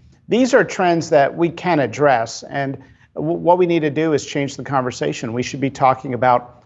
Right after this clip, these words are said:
low inflammatory foods, natural foods as opposed to processed foods, and foods with low added sugar. These are conversations we've never had as we've been distracted by the low-fat, high-fat,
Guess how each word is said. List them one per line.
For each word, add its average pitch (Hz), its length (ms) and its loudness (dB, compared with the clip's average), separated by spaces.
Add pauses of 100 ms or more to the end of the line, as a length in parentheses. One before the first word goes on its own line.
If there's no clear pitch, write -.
low 139 340 4
inflammatory 139 800 -2
foods, 135 540 -6 (240)
natural 147 500 0
foods 143 400 -2
as 123 140 -4
opposed 127 360 -4
to - 60 -18
processed 143 540 -2
foods, 117 240 -4 (240)
and 151 120 0
foods 160 260 2
with 143 180 0
low 143 260 4
added 131 340 0
sugar. 127 360 -4
These 226 180 -4
are 370 80 -6
conversations 160 720 -2
we've 139 200 0
never 135 240 2
had 127 480 2 (340)
as 143 160 0
we've 165 180 0
been 151 160 0
distracted 170 720 0
by 143 180 4
the 127 120 -2
low-fat, 139 500 0
high-fat, 127 680 -4